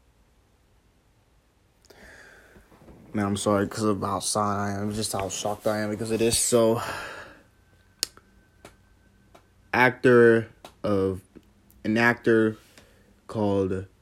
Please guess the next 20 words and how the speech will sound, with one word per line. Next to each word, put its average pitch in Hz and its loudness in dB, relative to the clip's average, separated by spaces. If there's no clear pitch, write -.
Chad 127 2
Boseman 110 0
has 101 -8
passed 143 2
away 120 6
at 101 2
age 120 2
forty-two 107 2
due 123 6
to 110 2
colon 113 0
cancer. - -8
You 113 0
guys 117 2
might 123 2
know 123 4
him 107 0
as 98 -2
Black 123 2
Panther 117 2